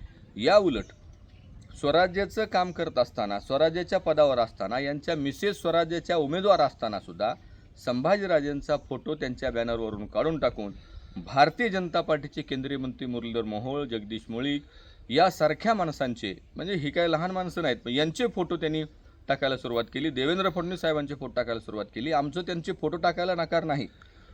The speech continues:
पण त्यांनी आमच्या पक्षाचा राजीनामा दिलेला नाही किंवा त्यांनी भाजपमध्ये प्रवेश केलेला नाही, पण ही जाणीवपूर्वक संभाजीराजेंची बदनामी करण्यासाठी आमच्या, आमच्या पोस्टरवरून सुद्धा,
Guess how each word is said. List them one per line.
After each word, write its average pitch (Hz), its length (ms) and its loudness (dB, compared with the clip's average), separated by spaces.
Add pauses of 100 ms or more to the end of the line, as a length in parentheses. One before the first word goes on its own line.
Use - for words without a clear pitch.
पण 202 160 0
त्यांनी 208 500 2 (320)
आमच्या 160 300 2
पक्षाचा 202 320 -2
राजीनामा 202 360 2
दिलेला 196 300 -2
नाही 185 260 -2 (640)
किंवा 214 140 6
त्यांनी 226 200 2
भाजपमध्ये 214 500 2
प्रवेश 165 300 0
केलेला 127 280 0
नाही, 95 260 -4 (760)
पण 165 120 2
ही 180 100 2
जाणीवपूर्वक 175 800 4
संभाजीराजेंची 143 680 2
बदनामी 123 360 -2
करण्यासाठी 101 560 -6 (320)
आमच्या, 175 360 4
आमच्या 240 260 4
पोस्टरवरून 214 580 0
सुद्धा, 117 280 0